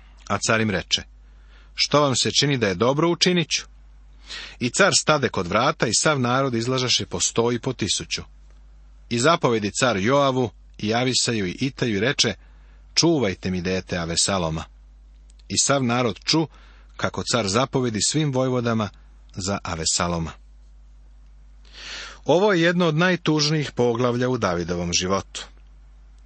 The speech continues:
Iako je poglavlje o Davidovom grehu najbednije, ovo poglavlje je najtužnije, jer beleži smrt njegovog sina Avisaloma.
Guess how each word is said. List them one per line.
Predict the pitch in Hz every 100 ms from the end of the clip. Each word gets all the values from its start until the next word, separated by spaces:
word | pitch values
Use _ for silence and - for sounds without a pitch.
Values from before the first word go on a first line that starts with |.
| -
Iako | 127 156 -
je | 127
poglavlje | - 117 120 131 127 131
o | 104
Davidovom | 98 117 120 113 107
grehu | 95 107 104 -
najbednije, | 95 90 82 95 113 127 127 107 - - - - -
ovo | 110 139 170
poglavlje | - 101 95 101 98
je | 95
najtužnije, | 98 95 - 120 113 123 113 82 - - - - - -
jer | 143 139
beleži | 127 135 139 135
smrt | - 175 131 - - - -
njegovog | 101 98 101 113 -
sina | - 85 80 82
Avisaloma. | - 82 82 - 92 90